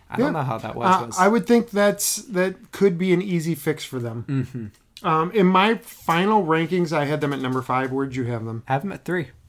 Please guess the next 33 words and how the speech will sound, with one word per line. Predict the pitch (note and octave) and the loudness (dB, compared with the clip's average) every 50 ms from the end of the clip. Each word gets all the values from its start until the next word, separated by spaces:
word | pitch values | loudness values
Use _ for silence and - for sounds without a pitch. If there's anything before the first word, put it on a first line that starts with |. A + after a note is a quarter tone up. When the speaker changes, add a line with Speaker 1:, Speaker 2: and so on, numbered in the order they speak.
| - - - - - - - - | -20 -20 -20 -20 -20 -18 -10 -8
Speaker 2:
Okay. | A3 - - A#3+ A3 - _ _ _ _ _ _ _ _ _ _ _ _ _ _ _ - - - - - | -6 -4 -4 -4 -6 -6 _ _ _ _ _ _ _ _ _ _ _ _ _ _ _ -20 -18 -18 -20 -18
Fair | - - A#2+ C3 | -10 -6 -2 0
Speaker 1:
I | |
Speaker 2:
enough. | C#3 C#3+ D3 | 0 2 0
Speaker 1:
also | C#3+ - - D#3 | 0 0 -2 -2
had | D3 C3+ | -2 -2
Whiplash | C#3 C#3 C3+ C#3+ C#3+ C3 C3 | -2 -4 -4 -4 -6 -6 -6
at | C3+ A2+ - | -10 -12 -10
two. | - B2 G#2+ G#2 - | -8 -8 -8 -10 -12
I | - A2+ | -14 -12
don't | A2+ A2+ - | -12 -10 -10
know | B2 A#2+ | -10 -10
if | A2+ - | -8 -8
we | B2 | -8
mentioned | A#2 A2+ A2 G#2+ - - A2 G#2+ | -8 -8 -8 -10 -10 -8 -8 -6
that. | G#2+ G#2+ - - - | -6 -8 -8 -10 -10
<clears throat> | - F3+ F3 - - _ _ _ _ - | -6 -6 -6 -6 -10 _ _ _ _ -4
Speaker 2:
Uh, | E3 D3 D3 D3 E3 | -2 0 0 0 0
I | E3+ E3+ | 0 0
did | E3+ G3 F#3+ F3+ | 2 2 2 2
as | F3+ F3 - - | 2 0 -2 -4
well. | D3+ B2+ A2 G2+ _ _ _ - | -8 -8 -8 -10 _ _ _ -8
So | - D#3+ | -2 0
I | D#3 D#3+ F3+ | 2 4 4
had | F3 | 2
Endgame | G#3+ A3+ G3+ F3+ F#3+ F3+ F#3 F#3 F3 E3+ | 2 0 0 0 0 2 2 2 2 2
one, | D#3+ D#3+ D#3 D#3 D3+ | 2 0 0 0 0
Whiplash | C#3 D#3 D#3 D3+ D#3 D3+ D3+ D3 C#3 - | -2 -2 -2 -2 -2 -2 -2 -2 -4 -6
two, | - - D#3 C#3 C3+ | -8 -6 -6 -4 -4
Hydra | B2+ - C#3+ C#3 C#3 C#3 C#3 C#3+ C3+ | -6 -6 -6 -4 -4 -4 -4 -4 -6
three, | C3 C3+ - - C#3+ D3 D3 C#3+ C3+ C3 B2 - - _ _ _ _ _ _ _ | -6 -8 -14 -10 -6 -4 -4 -4 -4 -6 -8 -10 -14 _ _ _ _ _ _ _
Black | - C#3 C3+ C3+ C3+ C3+ | -6 -4 -4 -4 -4 -6
Dragon | - C3+ C3 C3 B2 B2 A#2+ A2 G#2+ | -6 -4 -4 -4 -4 -4 -6 -8 -8